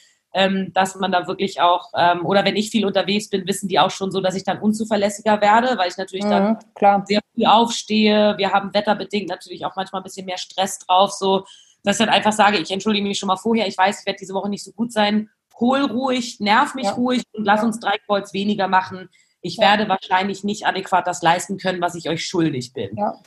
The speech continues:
Speaker 1: Und,
Speaker 2: Ja.
Speaker 1: ähm, da, da muss ich sagen, ähm, das ist schon, ich, ich persönlich arbeite gerne so zusammen und ich habe das Gefühl,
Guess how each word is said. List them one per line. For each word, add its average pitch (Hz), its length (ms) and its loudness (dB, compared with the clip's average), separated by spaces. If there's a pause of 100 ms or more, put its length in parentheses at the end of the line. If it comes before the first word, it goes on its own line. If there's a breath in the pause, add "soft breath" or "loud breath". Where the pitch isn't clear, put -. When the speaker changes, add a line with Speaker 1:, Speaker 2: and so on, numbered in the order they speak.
(220)
Speaker 1:
Und, 226 240 4
Speaker 2:
Ja. 175 140 2
Speaker 1:
ähm, - 40 -2 (240)
da, 180 420 6 (120)
da 175 220 6
muss 180 180 -6
ich 180 140 -10
sagen, 170 500 2
ähm, 160 480 0
das 160 160 -8
ist - 180 -8
schon, 156 580 -4 (100)
ich, 170 240 -6
ich 196 160 -4
persönlich 180 420 -2
arbeite 175 260 2
gerne 170 300 2
so 170 140 -4
zusammen 165 420 0
und 147 60 -4
ich 156 80 -8
habe - 80 -16
das - 160 -8
Gefühl, 160 400 -4